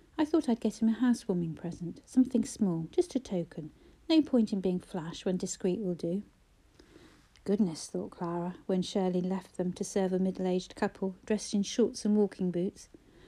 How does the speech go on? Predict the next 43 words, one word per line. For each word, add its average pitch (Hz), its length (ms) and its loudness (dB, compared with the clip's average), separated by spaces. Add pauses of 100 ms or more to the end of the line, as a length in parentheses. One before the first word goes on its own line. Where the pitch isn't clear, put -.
(180)
"What 302 280 4
a 196 40 4
lot 226 240 0
Shirley 240 380 2
has 233 240 -2
to 214 120 -6
say 247 280 -2
about 240 320 -2
Archie, 269 480 -6 (440)
and 202 120 -2
how 185 220 0
highly 208 360 2
she 202 220 -2
regards 190 520 0
him." 151 160 -14 (600)
She - 220 -4
wondered 233 420 6
if 233 200 -6
Archie 202 340 0
realised 190 580 2
what 175 180 -6
a 180 40 -4
devoted 190 540 -2
friend 247 380 4
she - 180 -8
had 175 220 -8
in 170 80 -4
Shirley. 165 480 -8 (1400)
Clara 185 320 0
paid 226 260 2
for 302 140 0
the 294 80 6
meal 180 320 4 (160)
and 190 120 2
they 196 120 2
left 180 260 -4
the 196 60 -14
cafe. 165 480 -8 (360)
Standing 277 420 8
on 294 80 12
the 294 60 12
step 233 280 2
outside, 190 600 -2